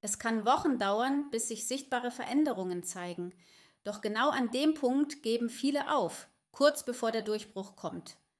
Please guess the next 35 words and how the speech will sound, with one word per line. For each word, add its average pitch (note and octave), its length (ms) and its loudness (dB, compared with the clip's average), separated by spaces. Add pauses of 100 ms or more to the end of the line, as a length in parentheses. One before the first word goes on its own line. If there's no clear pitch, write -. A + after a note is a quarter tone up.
(440)
Mein F#3 200 -6
Tipp? F4+ 200 -4 (640)
Messe D4 240 0
deinen B3+ 260 2
Fortschritt B3+ 560 -2
nicht B3 260 -4
nur A3+ 140 -4
auf - 160 -6
der G3 160 -6
Waage. E3+ 480 -4 (340)
Schau A#3 240 -2
auch C4 280 0
auf - 160 -4
deine G3+ 180 -2
Maße, D4 640 0
deine F#3 200 -6
Kleidung, A#3 460 -2
dein F#3 160 -6
Spiegelbild C#4+ 760 -2 (500)
und C4 180 6
vor C#4 200 -2
allem A#3 420 0
auf G3+ 180 -6
dein G#3+ 180 -6
Energielevel. F3+ 840 -6 (500)
Du G#3 120 -4
wirst G#3 280 -4
sehen, E3+ 460 -4 (420)
Veränderung C#4+ 680 4
findet A#3+ 360 0
statt, - 440 -6 (120)
nur B3+ 180 6
nicht C#4+ 220 4
immer A#3 200 0
dort, A3 420 4